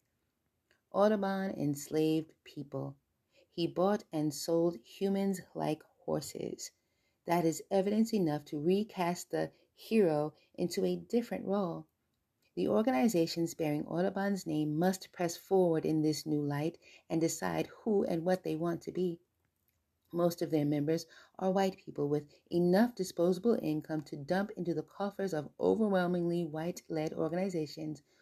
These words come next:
who have no need or desire for John James to be anyone other than the myth. No one willingly pays memberships for discomfort, but if progress is the end goal,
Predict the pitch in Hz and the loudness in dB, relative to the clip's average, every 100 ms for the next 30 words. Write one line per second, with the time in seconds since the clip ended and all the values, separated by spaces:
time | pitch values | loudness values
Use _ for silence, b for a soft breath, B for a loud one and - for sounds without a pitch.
0 | b - 202 185 180 175 185 190 170 165 | b -4 2 4 4 4 6 4 2 2
1 | 170 170 175 b b b - 185 185 160 | 4 2 0 b b b -4 0 2 0
2 | 143 143 147 139 151 156 175 156 156 143 | -2 -2 -2 -4 -2 -2 -2 0 -2 -2
3 | - 139 147 - 208 202 208 - 165 156 | -6 -6 -6 0 0 2 0 -2 -2 0
4 | 151 147 147 151 143 127 - _ _ _ | 0 0 0 0 -2 -4 -8 _ _ _
5 | _ _ _ _ - 185 233 269 220 165 | _ _ _ _ -4 2 6 8 8 6
6 | 170 165 151 143 - 160 165 147 143 139 | 6 4 2 -2 -4 0 0 0 -2 -2
7 | 139 143 139 - 139 135 - 143 139 160 | -4 -8 -10 -6 -6 -6 -6 -6 -6 -6
8 | 185 - _ _ _ _ _ - 151 147 | -10 -12 _ _ _ _ _ -10 -6 -6
9 | 139 - _ _ _ _ - 143 143 - | -6 -14 _ _ _ _ -4 -4 -4 -6
10 | 165 185 196 202 208 - - - - - | -2 0 0 0 -2 -4 -8 -8 -10 -12
11 | _ _ _ _ 196 185 208 208 208 202 | _ _ _ _ -2 -2 -2 -2 -2 -2
12 | 202 202 214 | -2 -2 -4